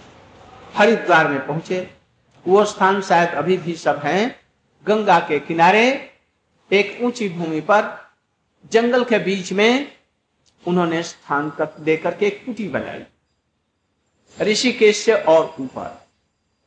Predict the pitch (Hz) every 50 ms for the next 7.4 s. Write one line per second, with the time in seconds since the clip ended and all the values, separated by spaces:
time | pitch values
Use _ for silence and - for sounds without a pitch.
0 | _ _ _ _ - 156 175 190 214 220 214 202 196 196 190 196 196 190 220 208
1 | 208 226 247 240 226 220 208 175 180 185 190 190 214 220 220 214 220 220 220 220
2 | 233 262 285 - _ _ _ _ _ _ _ _ _ _ _ _ - 180 196 196
3 | 185 233 269 277 285 269 262 254 247 226 185 208 240 240 226 220 185 202 202 202
4 | 196 190 185 170 135 - - - - _ _ _ _ _ _ _ - 185 208 208
5 | - 240 247 240 240 - 247 254 254 254 240 240 233 226 - 254 247 - - 196
6 | 196 208 208 208 202 208 240 220 - - - 156 160 151 151 160 151 143 143 131
7 | 131 - - - - - _